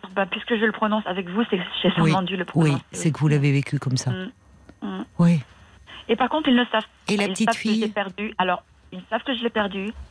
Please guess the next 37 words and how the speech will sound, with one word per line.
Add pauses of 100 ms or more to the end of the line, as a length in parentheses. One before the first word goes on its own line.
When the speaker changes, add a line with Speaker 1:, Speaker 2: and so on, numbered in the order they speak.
(180)
Speaker 1:
mais
j'ai
pas
dit
que
j'avais (200)
avorté
parce
que
là,
je (100)
sais
pas
comment. (1400)
Euh, (1080)
c'est,
ça
pourrait
mal
le
prendre.
Speaker 2:
Oui,
vous
voyez
où
en
fait
ça, (1200)
ça
se
joue
à
notre
niveau, (200)
beaucoup
plus
intime,